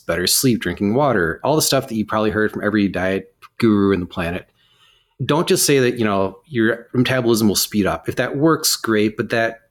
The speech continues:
there's no evidence that's, like, a strong candidate for weight loss. In my, my experience, my opinion,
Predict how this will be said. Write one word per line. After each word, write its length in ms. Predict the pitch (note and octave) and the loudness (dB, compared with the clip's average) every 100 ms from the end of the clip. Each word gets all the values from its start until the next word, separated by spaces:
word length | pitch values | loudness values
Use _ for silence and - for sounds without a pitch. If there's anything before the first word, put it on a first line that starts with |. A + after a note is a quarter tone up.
| _ _ _ _ _ _ | _ _ _ _ _ _
there's 160 | C3 B2+ | 0 2
no 140 | E3 | 0
evidence 360 | C3 B2+ B2+ A#2+ | 0 0 2 2
that's, 220 | A2 - | 0 0
like, 140 | G#2 | 0
a 60 | A#2 | 0
strong 640 | - - G2+ F#2+ F#2 F2+ F#2 | 0 0 0 2 0 -2 -4
candidate 520 | - G2 F2 F2 - | -2 0 0 -2 -4
for 240 | G2 F2 | 0 0
weight 200 | E2+ D#2+ | 0 -4
loss. 400 | - - - - | -6 -8 -6 -6
In 120 | A2+ G2+ | -2 -2
my, 240 | F#2+ F2+ - | -2 -4 -6
my 140 | E2+ | -8
experience, 580 | E2+ - A2+ G#2+ G#2 - | -4 -2 0 2 2 0
my 100 | F2 | -4
opinion, 520 | E2 A2 G#2 G2+ G2 | -2 2 4 4 0